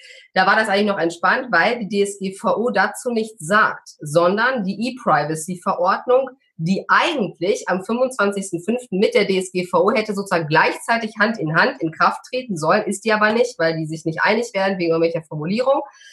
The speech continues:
So dass jetzt die Datenschutzbehörden, die haben sich getroffen, alle Landesdatenschutzbehörden haben am sechsundzwanzigsten vierten da gesessen und haben gesagt, „Gut, das kommt jetzt noch nicht.“ Und wir Juristen haben immer gesagt, „Ach, wisst ihr, hier Cookie Opt-in und so machen wir später.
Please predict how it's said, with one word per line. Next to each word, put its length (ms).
So 120
dass 200
jetzt 240
die 80
Datenschutzbehörden, 800
die 80
haben 140
sich 120
getroffen, 440
alle 160
Landesdatenschutzbehörden 880
haben 80
am 160
sechsundzwanzigsten 800
vierten 240
da 120
gesessen 340
und 80
haben 40
gesagt, 240
„Gut, 240
das 180
kommt 220
jetzt 180
noch 100
nicht.“ 240
Und 120
wir 120
Juristen 340
haben 80
immer 120
gesagt, 220
„Ach, 180
wisst 160
ihr, 80
hier 240
Cookie 220
Opt-in 320
und 120
so 120
machen 280
wir 120
später. 500